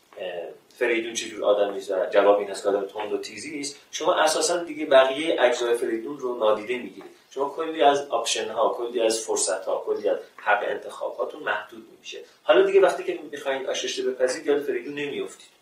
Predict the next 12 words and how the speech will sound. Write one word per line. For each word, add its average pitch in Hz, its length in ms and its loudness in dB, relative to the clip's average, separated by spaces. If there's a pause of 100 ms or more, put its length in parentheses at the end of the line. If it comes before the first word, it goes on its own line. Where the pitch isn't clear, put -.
(380)
چون - 100 -8
وقتی - 280 0
پرسیدید 113 320 -10
چه - 140 -10
جور - 140 -6
آدمی 139 440 -2
است - 160 -8 (240)
کسی 131 160 -4
بهتون 127 380 -2 (120)
راجع 120 280 4
به 120 200 -2
دستپختش 113 760 0